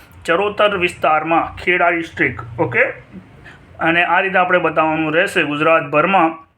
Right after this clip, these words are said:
તમાકુનું ઉત્પાદન ભારતમાં સૌથી વધુ થાય છે ગુજરાતમાં આપણા. ઓકે, તો તમે જે સિમ્બોલ અહીંયા સંજ્ઞા સૂચિમાં લો એ જ ઉપર તમારે બતાવવાનું રહેશે.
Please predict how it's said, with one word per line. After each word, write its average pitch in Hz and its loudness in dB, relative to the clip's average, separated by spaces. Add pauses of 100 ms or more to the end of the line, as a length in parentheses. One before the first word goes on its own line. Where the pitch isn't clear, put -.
(140)
તમાકુનું 170 -2
ઉત્પાદન 151 2
ભારતમાં 147 2
સૌથી 156 -4
વધુ 143 -6
થાય 127 0
છે 120 -12 (580)
ગુજરાતમાં 139 0
આપણા. 123 -6 (520)
ઓકે, 190 -2 (560)
તો 196 -14
તમે 202 -2
જે 214 0
સિમ્બોલ 208 0
અહીંયા 202 2
સંજ્ઞા 185 0
સૂચિમાં 165 0
લો 175 2
એ 175 0
જ 170 -8
ઉપર 160 -2
તમારે 147 0
બતાવવાનું 127 0 (380)
રહેશે. 127 -4